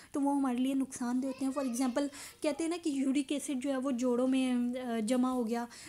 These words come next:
जिसकी वजह से बीमारी, जोड़ों की बीमारी होती है, जोड़ों में दर्द होता है, तो वो जो बीमारी होती है उसको जो है वो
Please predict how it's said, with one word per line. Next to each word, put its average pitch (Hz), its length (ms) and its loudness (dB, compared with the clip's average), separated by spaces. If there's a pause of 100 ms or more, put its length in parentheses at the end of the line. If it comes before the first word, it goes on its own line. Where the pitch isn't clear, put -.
जिसकी 262 280 0
वजह 269 240 0
से 277 120 -2
बीमारी, 247 460 2
जोड़ों 269 380 2
की 294 60 -4
बीमारी 254 480 0
होती 240 520 0
है, 240 240 0
जोड़ों 240 280 0
में 240 180 -2
दर्द 240 280 -2
होता 247 240 -4
है, 240 120 -4
तो 254 420 -4
वो 254 160 2
जो 254 140 0
बीमारी 226 400 -2
होती 247 200 -6
है 240 60 -2
उसको 233 440 -2
जो 226 120 -4
है 220 180 -4
वो 226 340 -2